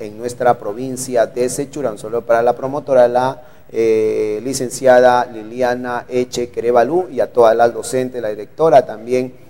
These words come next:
de esta institución educativa particular Talentos, que viene, eh, trabajando por la buena educación en nuestra provincia de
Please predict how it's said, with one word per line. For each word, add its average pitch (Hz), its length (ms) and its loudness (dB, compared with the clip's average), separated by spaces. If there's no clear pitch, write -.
de 113 180 2
esta 117 220 -4
institución 113 560 -14
educativa 113 600 -4
particular 117 760 -2
Talentos, 165 640 4
que 180 140 4
viene, 175 480 0
eh, 135 140 0
trabajando 160 840 2
por 131 240 0
la 113 80 2
buena 226 320 4
educación 143 680 -2
en 110 140 -14
nuestra 123 340 -2
provincia 117 720 -2
de 120 380 -2